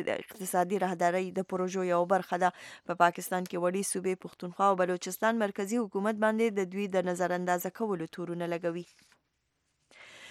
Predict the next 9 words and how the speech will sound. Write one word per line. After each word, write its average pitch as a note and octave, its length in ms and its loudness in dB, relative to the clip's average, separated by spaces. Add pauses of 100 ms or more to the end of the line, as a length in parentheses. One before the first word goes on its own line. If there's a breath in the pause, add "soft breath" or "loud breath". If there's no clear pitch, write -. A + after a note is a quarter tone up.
(180 loud breath)
افغان C4 320 6
چارواکي C4+ 400 6
وایي، C4 200 6
د D4 120 2
شورو A#3 300 4
پر A3+ 100 4
ورځ A#3 220 -2
په G#3+ 100 -2
کابل G#3 260 4